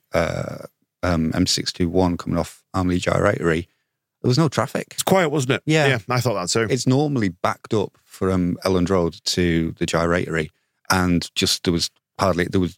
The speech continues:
Speaker 1: not even free-flowing traffic.
Speaker 2: Yeah.
Speaker 1: There were no cars there.
Speaker 2: It was the
Speaker 1: And
Speaker 2: same. I, I came down the ring road and not, um, past where Macro used to be, and then to turn into Gelded Road. There's normally traffic around there under the railway bridge. Nothing.
Speaker 1: I had a slight thought of, like, has this game been called off?
Speaker 2: Yeah.
Speaker 1: I've just not, no,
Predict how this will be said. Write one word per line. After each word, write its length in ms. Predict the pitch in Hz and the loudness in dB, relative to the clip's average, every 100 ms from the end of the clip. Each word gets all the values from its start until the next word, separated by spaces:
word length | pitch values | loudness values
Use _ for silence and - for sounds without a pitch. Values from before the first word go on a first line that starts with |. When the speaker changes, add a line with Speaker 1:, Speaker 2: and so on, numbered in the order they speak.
| _ | _
Speaker 1:
not 200 | 104 104 | 0 2
even 260 | 107 95 90 | 2 2 0
free-flowing 600 | - 101 92 - 90 85 | 0 0 0 2 0 0
traffic. 480 | - 101 - - - | -2 -4 -2 -6 -4
Speaker 2:
Yeah. 200 | 123 120 | -2 -2
Speaker 1:
There 160 | 92 101 | 0 0
were 80 | 95 | 2
no 220 | 92 92 | 2 0
cars 380 | - 95 92 - | 0 0 0 0
there. 240 | 80 78 - | -2 -2 -2
Speaker 2:
It 100 | 151 | 0
was 140 | 170 | 2
the 80 | - | 2
Speaker 1:
And 40 | 233 | 2
Speaker 2:
same. 40 | 196 | 0
I, 120 | 185 165 | 0 -2
I 40 | |
came 160 | - 160 | -2 0
down 140 | 143 | 0
the 80 | 131 | 0
ring 140 | 196 | 2
road 160 | 185 120 | 2 2
and 100 | 110 | 0
not, 160 | 110 | 0
um, 440 | 113 110 107 101 90 | 0 0 0 -2 -4
past 200 | - 113 | -2 0
where 80 | 110 | 2
Macro 280 | 113 143 151 | 0 0 0
used 220 | 120 107 | 0 0
to 80 | - | 0
be, 200 | 90 85 | 0 0
and 120 | - 92 | 0 0
then 280 | 90 87 - _ - | 2 0 -4 _ -4
to 100 | - | 0
turn 200 | 107 101 | 2 2
into 160 | - | -2
Gelded 360 | 95 95 90 87 | 0 0 2 2
Road. 180 | 110 98 | 2 2
There's 100 | 98 | 2
normally 200 | 123 107 | 2 0
traffic 300 | - 117 - | 0 -2 0
around 180 | 95 98 | 0 2
there 120 | 110 | 0
under 140 | 101 87 | 2 2
the 60 | |
railway 260 | 98 113 90 | 2 2 0
bridge. 180 | 80 - | 0 0
Nothing. 320 | 175 185 139 | 0 2 2
Speaker 1:
I 60 | 101 | 2
had 140 | 104 | 2
a 20 | |
slight 400 | - 123 104 - | 0 2 0 -2
thought 300 | - 117 110 | -2 0 0
of, 100 | - | -2
like, 240 | 82 78 - | -4 -4 -2
has 240 | 101 95 | -4 -4
this 180 | - 90 | -4 -6
game 240 | - 90 85 | -4 -4 -4
been 100 | 85 | -6
called 300 | - 87 98 | -2 0 0
off? 180 | 87 107 156 | 0 0 2
Speaker 2:
Yeah. 60 | |
Speaker 1:
I've 60 | 143 | 2
just 140 | - - | 0 -2
not, 240 | 90 - | -2 0
no, 220 | 95 101 | -2 -2